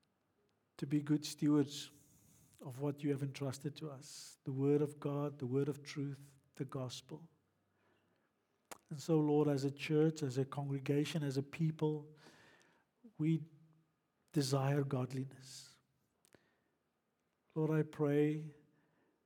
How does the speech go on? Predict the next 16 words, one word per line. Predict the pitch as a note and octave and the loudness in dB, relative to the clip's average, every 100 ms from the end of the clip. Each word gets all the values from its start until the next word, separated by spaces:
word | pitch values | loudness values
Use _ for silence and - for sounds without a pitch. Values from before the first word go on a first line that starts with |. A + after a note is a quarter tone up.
| - | -6
that | C#3 | -2
as | C#3 D3+ C#3 - A3+ | 2 0 0 -6 -4
every | E3+ D3+ | -2 2
time | D#3+ D3+ D#3 D#3 | 0 2 2 2
we | D#3+ | 2
open | D3 C#3+ D#3+ | 2 2 0
your | D3 D3+ D#3 | 2 2 2
word, | B2+ B2+ B2+ E3 | 2 2 2 0
every | D3 D3+ | -2 -4
time | D3+ C#3+ C#3+ | -4 -6 -4
we | D#3 | -2
read, | D3 B2+ C3 C3+ C#3 - - _ _ _ _ _ _ _ _ _ _ _ _ _ _ - | -2 -2 -2 -2 -4 -10 -16 _ _ _ _ _ _ _ _ _ _ _ _ _ _ -10
every | C#3 | -8
time | D3+ C#3+ D3+ | -6 -6 -6
we | D#3+ D#3+ | -6 -8
pray, | - B2+ B2+ B2+ | -6 -4 -2 -4